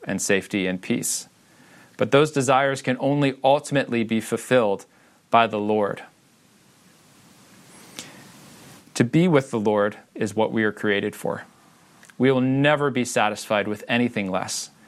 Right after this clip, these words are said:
And those desires that we have in our hearts, uh, they were put there by God, for God. God is the target of our love and our source of, uh, security in life. So, if mental illness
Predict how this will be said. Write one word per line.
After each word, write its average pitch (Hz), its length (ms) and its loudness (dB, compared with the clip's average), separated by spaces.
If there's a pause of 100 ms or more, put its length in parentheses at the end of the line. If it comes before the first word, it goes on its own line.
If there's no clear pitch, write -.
(300)
And 120 160 2
those 123 140 2
desires 139 640 0
that 117 140 -2
we 117 80 -2
have 113 160 0
in 113 80 -2
our 110 100 0
hearts, 117 560 -2 (240)
uh, 104 80 -8
they 120 140 4
were 127 100 2
put 202 220 -2
there 135 120 4
by 117 160 0
God, 113 440 0 (580)
for 147 400 2
God. 95 380 0 (120)
God 135 420 4
is 120 160 -8
the 117 100 -4
target 123 500 0 (580)
of 113 160 2
our 107 140 4
love 107 400 0
and 98 160 -2
our 101 100 0
source - 480 -2 (120)
of, 101 340 -2 (460)
uh, 110 160 -2
security 117 760 0
in 92 120 -4
life. 90 360 -4 (1160)
So, 117 380 4 (920)
if 123 160 0
mental 139 540 2
illness 127 560 0